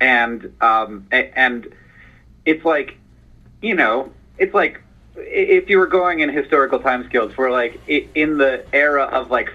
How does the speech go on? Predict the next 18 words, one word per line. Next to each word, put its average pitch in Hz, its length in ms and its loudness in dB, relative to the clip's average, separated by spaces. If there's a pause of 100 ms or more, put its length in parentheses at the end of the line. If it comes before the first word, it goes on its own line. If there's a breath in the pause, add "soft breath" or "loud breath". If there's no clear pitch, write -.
fifty 160 320 -2
years 131 420 0
after 110 400 0
the 127 180 -2
invention 127 460 -2
of 117 120 -4
the 120 80 -2
printing 131 420 -2
press, 180 360 0
when 131 140 0
everybody's 123 480 2
like, 117 340 0
"Oh, 180 920 0
everything 180 640 2
is 143 140 -2
going 175 420 -2
to 165 80 0
change." 160 1200 -2